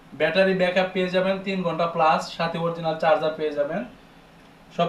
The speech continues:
কিছু ওকে আছে। এইচপি ব্র্যান্ডের এই ল্যাপটপটির মূল্য রাখা হয়েছে only, only সাত হাজার পাঁচশো টাকা। Only সাত হাজার পাঁচশো টাকা হইলেই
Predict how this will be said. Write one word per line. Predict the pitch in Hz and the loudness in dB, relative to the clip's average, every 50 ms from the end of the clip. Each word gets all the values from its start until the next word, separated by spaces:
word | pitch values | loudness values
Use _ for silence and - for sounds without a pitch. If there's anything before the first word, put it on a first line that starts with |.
| - | 0
কিছু | 202 190 - 190 175 180 | -2 -2 2 4 6 6
ওকে | 175 175 185 165 160 | 6 6 4 4 4
আছে। | 160 - 165 170 233 277 - - - - - - - - - - - - | 2 0 -2 -2 -2 -2 -4 -10 -18 -20 -20 -20 -20 -20 -20 -20 -10 -6
এইচপি | 151 160 175 170 - - 202 196 165 | -4 -4 -4 -4 -4 -4 -4 0 2
ব্র্যান্ডের | 165 165 165 165 165 185 196 190 - 170 | 4 4 4 4 2 0 0 0 0 0
এই | 175 175 | 0 2
ল্যাপটপটির | 175 170 - - 180 175 - 185 180 180 | 2 0 0 0 -4 -4 -4 -4 -4 -2
মূল্য | 185 180 180 180 175 170 | -2 0 2 2 2 2
রাখা | 160 160 160 160 | 2 0 -2 -4
হয়েছে | 180 175 - - 196 196 - - 190 | -6 -6 -4 -2 -2 -2 0 2 2
only, | 208 226 226 226 220 196 160 - - - - - - - - - - - 156 | 4 4 4 4 4 4 2 0 -4 -12 -18 -20 -20 -20 -20 -20 -12 -4 2
only | 160 180 196 202 208 214 214 226 262 277 - - - - - - | 4 4 4 4 4 4 2 2 0 -4 -8 -12 -14 -12 -10 -6
সাত | - 175 190 196 208 202 - 165 | -2 2 4 6 6 4 4 4
হাজার | 180 180 185 202 208 214 208 | 2 4 6 6 6 6 6
পাঁচশো | 202 190 - - 147 139 127 | 6 4 4 4 0 -2 -4
টাকা। | 107 - - - - - - - - - - - - | -6 -8 -10 -16 -20 -20 -20 -20 -20 -20 -20 -6 0
Only | 151 156 170 180 190 202 208 196 - | 2 2 2 2 2 2 0 0 -2
সাত | - 175 185 190 202 196 - 185 | 0 2 4 4 4 4 4 2
হাজার | 175 185 190 190 190 | 4 6 6 6 6
পাঁচশো | 196 190 190 - 175 170 | 4 4 4 2 -2 -2
টাকা | 175 170 175 175 | 0 0 0 0
হইলেই | 180 185 185 196 214 | 0 0 0 0 0